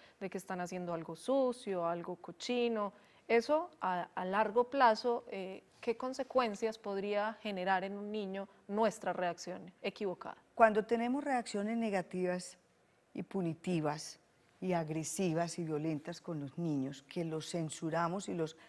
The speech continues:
Speaker 2: castigamos, y de manera inconsciente, porque muchas veces el papá inconscientemente regaña al niño,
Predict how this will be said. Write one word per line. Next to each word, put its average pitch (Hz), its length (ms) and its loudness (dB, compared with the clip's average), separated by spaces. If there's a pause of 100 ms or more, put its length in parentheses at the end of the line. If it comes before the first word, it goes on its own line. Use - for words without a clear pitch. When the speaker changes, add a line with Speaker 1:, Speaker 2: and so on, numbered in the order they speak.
(260)
Speaker 2:
castigamos, 180 1120 4 (1120)
y 208 60 -4
de 180 100 6
manera 170 280 2
inconsciente, 202 500 -2
porque 208 220 -8
muchas 180 260 -2
veces 208 260 -2
el 185 80 -4
papá 175 300 2
inconscientemente 214 880 2
regaña 175 380 -2
al 185 80 -2
niño, 170 280 -4